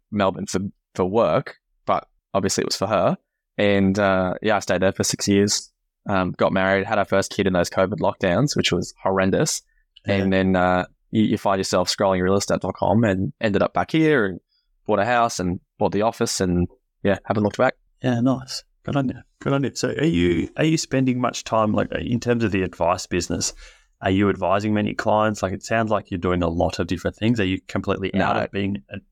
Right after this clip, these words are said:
Speaker 2: an advisor? What's your day-to-day?
Speaker 1: So I would, <laughs> the way I would describe it is I spend a hundred and forty percent of my time on the licenses and then another thirty percent of my time, uh, probably working on the advice business rather in, than in the advice business.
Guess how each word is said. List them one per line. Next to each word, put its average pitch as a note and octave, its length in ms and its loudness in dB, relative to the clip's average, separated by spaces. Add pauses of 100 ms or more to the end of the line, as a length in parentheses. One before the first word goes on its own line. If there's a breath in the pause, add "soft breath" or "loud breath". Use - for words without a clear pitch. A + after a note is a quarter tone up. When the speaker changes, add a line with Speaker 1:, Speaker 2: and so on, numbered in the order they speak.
(140)
Speaker 2:
an G2 120 0
advisor? A2 540 0
What's B2+ 480 -4
your G#2+ 260 0
day-to-day? F#2+ 600 0 (500)
Speaker 1:
So - 160 -6
I A#2 140 4
would, B2 100 2 (220)
<laughs> - 200 -10
the B2 120 -2
way C#3 100 2
I A2 140 4
would A2+ 120 4
describe B2 360 0
it F#3 80 -2
is A#2 100 -2
I G2 60 2
spend F#2+ 200 -4
a F2+ 60 -10
hundred B2+ 300 -2
and A2 100 -14
forty A2 260 2
percent G2+ 400 -2
of F#2+ 60 -2
my F#2+ 140 2
time F2+ 360 0
on F#2 100 4
the F2+ 60 0
licenses A2+ 680 0 (360)
and G2+ 220 2
then F#2+ 140 2
another F#2+ 240 2
thirty G#2+ 260 2
percent G2+ 260 0
of F2+ 60 0
my F#2 100 0
time, F2+ 500 0 (120)
uh, F2 440 2 (520)
probably - 280 0 (220)
working C3+ 440 0
on G2+ 420 4
the G2 160 2
advice F#2 380 0
business F2+ 420 0
rather F2+ 300 0
in, F#2+ 240 0
than F#2+ 160 0
in F#2+ 240 0
the G2+ 100 4
advice G2+ 320 0
business. - 480 -4